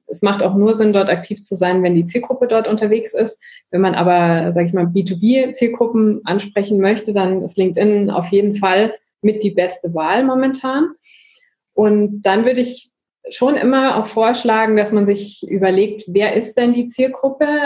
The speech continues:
Also was sind so die Themen, mit denen sich die Zielgruppe auseinandersetzt? Und, ähm, was kann ich der Zielgruppe bieten? Wie kann ich ihr weiterhelfen? Weil, ähm, also wir wissen ja alle, wir werden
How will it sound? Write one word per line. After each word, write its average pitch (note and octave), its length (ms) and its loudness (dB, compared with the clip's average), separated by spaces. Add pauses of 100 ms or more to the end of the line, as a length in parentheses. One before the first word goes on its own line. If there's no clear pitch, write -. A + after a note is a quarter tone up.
Also F#3+ 380 -2
was G#3 180 -2
sind G#3+ 140 0
so G3+ 100 0
die F3 180 -4
Themen, B3 580 2
mit G#3 140 0
denen G3+ 140 2
sich G3+ 140 -2
die - 120 -20
Zielgruppe G3+ 420 -4
auseinandersetzt? G#3 920 -2 (460)
Und, G3 480 2
ähm, F3+ 260 0
was G3+ 240 -2
kann G#3 240 0
ich G3+ 200 -2
der F#3 260 2
Zielgruppe G#3 460 -2
bieten? A#3 380 0
Wie G3 120 2
kann G3+ 180 0
ich F#3 160 -2
ihr F3 160 0
weiterhelfen? D#3+ 1000 -2
Weil, E3+ 480 0
ähm, E3+ 600 -4
also F3+ 160 -6
wir F3+ 100 -18
wissen G#3 180 -6
ja F#3+ 120 0
alle, A3 160 2
wir G#3+ 120 4
werden F#3+ 280 0